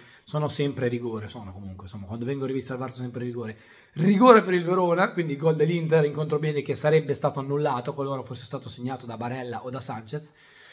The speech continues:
Henry a quel punto, secondo me, si vedeva già dalla sua faccia prima che lo battesse al centesimo minuto e si, diciamolo con un francesismo, un,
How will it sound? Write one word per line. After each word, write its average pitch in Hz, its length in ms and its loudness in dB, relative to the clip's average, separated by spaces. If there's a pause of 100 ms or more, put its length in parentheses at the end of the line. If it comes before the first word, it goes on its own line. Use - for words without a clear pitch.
(280)
Henry 156 360 2
a 131 80 2
quel 147 160 0
punto, 139 280 -4
secondo 147 440 0
me, 147 240 -2
si - 160 -4
vedeva 147 240 6
già 147 140 2
dalla 139 200 0
sua - 140 -4
faccia 135 300 -2
prima 135 180 -6
che 123 80 -6
lo 131 80 -6
battesse 127 400 -6
al 120 60 -4
centesimo 139 440 -2
minuto 135 300 -4
e - 20 -6
si, 123 260 -4 (500)
diciamolo 135 520 2
con 143 200 -2
un 143 180 0
francesismo, 135 800 -6
un, 127 180 -4